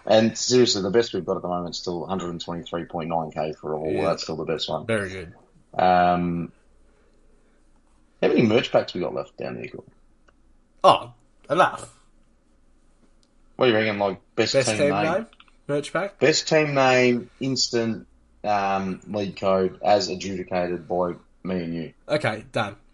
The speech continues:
Speaker 2: We'll do 'em on,
Speaker 1: Yeah?
Speaker 2: we'll do 'em on the team podcast. We'll do 'em on the next week's potty after I'm back from another holiday.
Speaker 1: We'll make a short list here.
Speaker 2: Yeah.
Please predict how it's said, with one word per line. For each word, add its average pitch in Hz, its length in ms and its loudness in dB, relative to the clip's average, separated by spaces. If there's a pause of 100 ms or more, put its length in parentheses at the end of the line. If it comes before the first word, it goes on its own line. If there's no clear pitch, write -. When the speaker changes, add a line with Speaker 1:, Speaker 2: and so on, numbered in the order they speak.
(140)
Speaker 2:
We'll 131 140 -2
do 170 180 6
'em 156 120 6
on, 135 380 4
Speaker 1:
Yeah? 95 140 -2
Speaker 2:
we'll - 80 2
do 160 140 2
'em 160 80 4
on 156 80 4
the 143 80 2
team 131 300 0
podcast. 120 800 -4 (300)
We'll 127 100 -4
do 156 80 4
'em 165 60 6
on 156 120 4
the 143 160 4
next 131 300 -4
week's 120 200 -4
potty 120 320 -4
after 110 360 -8
I'm 104 360 -12
back 107 220 -10
from 98 320 -16 (1000)
another 98 240 -10
holiday. 92 360 -12 (400)
Speaker 1:
We'll 117 100 6
make 143 180 6
a 156 40 2
short 123 300 4
list 107 240 -4
here. 101 300 -8
Speaker 2:
Yeah. 107 140 -10